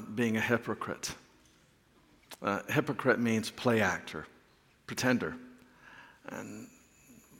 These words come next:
well, we're good at it. Jesus calls us to something deeper, something more. He calls us to something much greater than just some elaborate religious dress-up game.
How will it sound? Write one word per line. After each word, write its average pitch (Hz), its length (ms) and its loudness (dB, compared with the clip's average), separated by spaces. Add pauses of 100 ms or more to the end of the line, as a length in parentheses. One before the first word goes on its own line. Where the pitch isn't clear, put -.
(300)
well, 156 260 -6 (760)
we're 135 100 -2
good 127 200 8
at 92 180 0
it. - 100 -8 (1500)
Jesus 170 360 8
calls 131 340 8
us 123 180 6
to 120 60 2
something 117 380 4
deeper, 95 400 -4 (1300)
something 120 440 2
more. 107 380 2 (320)
He 123 60 -10
calls 143 340 6
us 135 140 6
to - 100 -2
something 127 580 2 (380)
much 131 320 2
greater 120 420 4 (680)
than 117 140 0
just 120 180 6
some 123 180 4
elaborate 120 680 6
religious 117 640 4
dress-up - 520 0
game. 98 360 -4